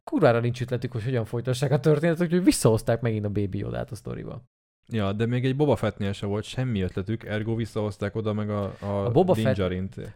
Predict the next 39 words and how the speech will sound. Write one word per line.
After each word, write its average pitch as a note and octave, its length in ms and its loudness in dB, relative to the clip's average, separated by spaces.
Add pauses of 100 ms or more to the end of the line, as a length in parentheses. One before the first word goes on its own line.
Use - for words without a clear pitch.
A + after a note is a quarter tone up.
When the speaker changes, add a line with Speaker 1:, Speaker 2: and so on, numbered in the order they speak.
(580)
Speaker 1:
nekem D#3+ 240 2
a C3+ 60 4
Boba C#3 220 2
Fettnél B2 480 0
addig A2+ 320 0
volt G#2+ 240 -2
érdekes, C3 520 -2
amíg A2+ 240 -6
megszökött A2+ 580 -10
a A2+ 40 -14
szálleg, G#2+ 420 -10 (160)
és - 220 -20
ennyi. - 300 -14 (1040)
Ez - 120 -8
kb. D3+ 220 8 (240)
három, A#2+ 440 4
két-három A2 480 2
perc C3+ 260 0
volt, B2 180 -2
és A#2 140 -4
én A2 260 -6
utána A#2 220 -10
nem A2 80 -10
is G#2+ 100 -14
néztem A#2+ 220 -10
Speaker 2:
Ja, C3 60 -6
de C3 120 -2
ez B2+ 60 0
Speaker 1:
többet. C3 160 -2
Speaker 2:
nem C#3 80 -2
olyan C3+ 140 -6 (220)
kurva C3 260 -6
szomorú A2+ 340 -4
meg. G#2+ 200 -8
Ez, B2 160 -6
ez C#3 200 -2
a, D3+ 140 0 (300)
ez C3+ 140 -8
a D3 120 -4